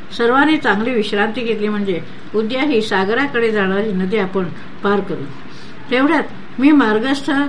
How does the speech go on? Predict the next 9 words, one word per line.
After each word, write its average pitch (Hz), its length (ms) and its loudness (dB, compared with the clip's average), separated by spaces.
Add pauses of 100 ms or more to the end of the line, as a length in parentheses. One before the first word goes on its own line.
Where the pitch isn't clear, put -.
(520)
मी 254 300 2 (400)
स्वर्गस्थ 254 480 2
महाराजांना 226 720 2 (480)
और्ध्वदेही 254 640 4
करण्याकरता 208 760 -2 (320)
नदीत 247 400 2
उतरून 190 340 0 (680)
उदक 226 280 4
देईन, 147 280 -2